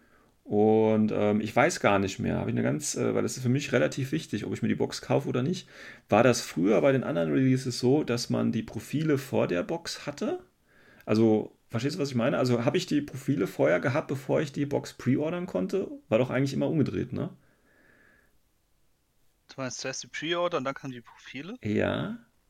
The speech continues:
Speaker 1: Also in so, die haben ja schon
Speaker 2: Ich meine, der Beginn, der Beginn der Pre-Order, da war, bevor sie die Prof-,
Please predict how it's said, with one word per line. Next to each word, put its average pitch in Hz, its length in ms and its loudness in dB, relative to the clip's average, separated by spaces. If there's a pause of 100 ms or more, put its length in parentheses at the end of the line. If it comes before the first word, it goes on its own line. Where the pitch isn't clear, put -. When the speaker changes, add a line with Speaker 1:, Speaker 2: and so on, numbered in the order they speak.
(160)
Speaker 1:
Also 113 220 6
in 123 100 8
so, 131 280 8
die 101 180 2
haben 143 100 6
ja 139 200 6
schon 123 240 0
Speaker 2:
Ich - 40 0
meine, 165 160 4
der 160 100 2
Beginn, 185 720 -4 (100)
der 123 100 -6
Beginn 160 420 -8
der 151 120 -4
Pre-Order, 120 840 -4
da 110 160 -10
war, 131 240 -2
bevor - 260 -8
sie - 120 -14
die 123 100 -18
Prof-, - 220 -20